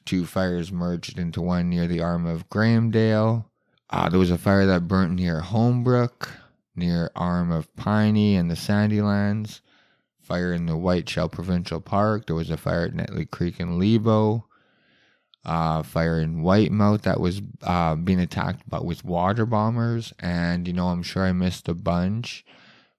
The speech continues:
but southern Manitoba was on fire. <laughs> Most of the fires are out,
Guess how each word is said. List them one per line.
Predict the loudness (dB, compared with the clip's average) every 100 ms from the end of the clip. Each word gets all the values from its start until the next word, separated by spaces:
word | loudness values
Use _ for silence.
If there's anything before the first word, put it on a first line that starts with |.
| _
but | -4 0 0 -2 -6 _ _ _ _ _ _
southern | -4 0 2 2
Manitoba | 2 0 0 -2 -2 -4
was | -2 -4 -4
on | -6 -6
fire. | -4 -4 -4 -6 -8 -8 -10 -14
<laughs> | -20 -20 -20 -6
Most | 2 4 6 4
of | 4
the | 2
fires | 0 2 2 0 -2
are | 2 4 4 2
out, | 2 4 2 -4